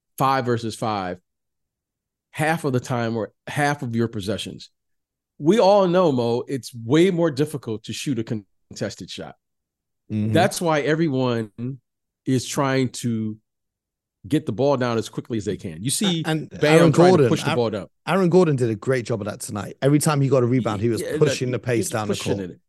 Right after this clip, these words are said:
Speaker 1: Because you wanna play advantage basketball be, against a defense that's not set up. That's just what it is. Now, we can look at the stats and we can say all these things,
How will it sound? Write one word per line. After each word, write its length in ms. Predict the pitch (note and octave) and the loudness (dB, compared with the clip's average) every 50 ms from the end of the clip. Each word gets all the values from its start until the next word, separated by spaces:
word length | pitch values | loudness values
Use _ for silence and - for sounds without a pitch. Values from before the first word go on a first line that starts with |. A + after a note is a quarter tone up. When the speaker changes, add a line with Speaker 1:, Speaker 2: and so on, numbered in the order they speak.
| _ _ _ _ _ _ _ _ _ _ _ | _ _ _ _ _ _ _ _ _ _ _
Speaker 1:
Because 400 | - E3 E3 - F3+ D#3+ C#3 D3+ | -4 -2 2 2 2 2 2 2
you 140 | E3+ G3+ A3 | 2 2 2
wanna 340 | G#3+ G3 G3 G3 G3 F#3 F3 | 4 4 4 4 4 2 0
play 420 | D3+ - - E3+ F3+ F3+ E3 D#3+ | -2 -2 -2 0 2 2 2 2
advantage 520 | C3+ A#2+ G#2+ B2+ C#3 D3 D3+ D3+ D3+ C#3+ - | 0 -2 -2 -2 -2 0 0 -2 -2 -4 -4
basketball 480 | B2 A#2+ C3 C3+ - - G#2+ G#2 A2 | -4 -4 -4 -6 -6 -8 -6 -6 -4
be, 180 | G#2 A#2+ B2+ B2 - _ _ _ | -4 -4 -4 -6 -8 _ _ _
against 360 | A2 G#2 F#2+ B2+ C3+ C3+ - B2+ | -8 -4 -2 0 -2 0 -2 -2
a 120 | A#2 A2+ | -4 -4
defense 480 | G#2 F2+ C#3 D3+ D3 - B2 A#2 - - | -2 -2 -2 -2 0 -2 -4 -4 -2 -2
that's 200 | B2 A2+ - - | -4 -4 -4 -6
not 200 | A2+ G#2 G#2+ - | -6 -6 -6 -6
set 240 | - - C3+ E3+ | -4 -4 -4 -2
up. 180 | G3+ - - _ _ _ _ _ _ _ | -4 -6 -6 _ _ _ _ _ _ _
That's 280 | F3 F#3+ A#3+ A#3+ - - | 0 0 0 0 -4 -6
just 380 | D#4 D#4+ D4 - - - _ _ _ _ _ _ | -4 -4 -4 -6 -8 -10 _ _ _ _ _ _
what 240 | A#2 C#3+ E3+ D#3 | 0 2 2 2
it 80 | D3+ D3+ | 4 2
is. 200 | E3+ D3+ C3+ A2 | 2 0 0 -2
Now, 220 | B2+ C#3+ C#3 C3+ | -4 -4 -4 -4
we 160 | C3+ C#3+ - - | -4 -4 -4 -4
can 140 | - D#3+ | -2 -2
look 160 | D3+ F#3+ F3+ F#3+ | -2 -2 -2 -4
at 60 | D3 | -8
the 60 | D3+ | -8
stats 440 | C#3+ - - C3+ C#3 D#3 D#3 - D3+ | -10 -6 -4 -4 -4 -4 -6 -8 -10
and 100 | C#3 C3 | -8 -8
we 80 | C#3+ | -10
can 140 | D3 - C#3+ | -8 -10 -10
say 220 | A#2+ - C#3+ C3 C3+ | -6 -6 -4 -2 -2
all 120 | C3+ B2+ | -2 -4
these 140 | A#2+ A2+ - | -4 -6 -6
things, 360 | - A3 A3 B2+ G2 E2+ - | -6 -6 -4 -6 -6 -8 -14